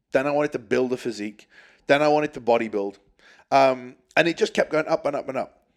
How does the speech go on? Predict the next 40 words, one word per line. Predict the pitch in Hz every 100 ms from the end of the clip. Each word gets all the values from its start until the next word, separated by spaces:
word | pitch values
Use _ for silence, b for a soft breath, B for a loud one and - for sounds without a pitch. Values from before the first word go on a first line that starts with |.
| _
And | - 160
when | 180
I |
was | 180
helping | 180 170 160
people | 147 151 143
with | 135
weight | 117 135 -
loss, | - -
I | 131
then | 131
w-, | 131 127 127
moved, | 131 131 127 123
moved | 131 123
into | 123 123
fat | 151 -
loss | 127 127
and, | 117 -
and, | 117 -
and, | 110 107 110
uh, | 107 104
body | - 139
composition. | 151 151 160 156 165 - B B
From | - 127
fat | 151
loss | 139 131
and | 117
body | 135
composition, | 139 135 127 120 -
it |
moved | 123 113
into | 117 107
physique. | 104 104 165 160
From | 127
physique, | 113 117 131
it | 151
moved | 147 143
into | 160
bodybuilding. | 170 240 196 127 98 - B B B B B -
Um, | 156 156 156 156